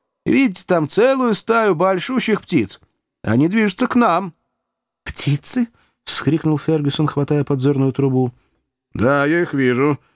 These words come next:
отозвался Кеннеди. "Их, по крайней мере, дюжина". "Четырнадцать, если хотите знать, мистер Дик", — поправил Джо.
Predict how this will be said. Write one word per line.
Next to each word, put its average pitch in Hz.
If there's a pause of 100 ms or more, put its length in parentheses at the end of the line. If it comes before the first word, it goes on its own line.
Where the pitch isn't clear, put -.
(140)
отозвался 135
Кеннеди. 131 (600)
"Их, 139
по 151
крайней 151
мере, 151
дюжина". 123 (600)
"Четырнадцать, 226
если 151
хотите 143
знать, 127
мистер 135
Дик", — 120
поправил 110
Джо. 101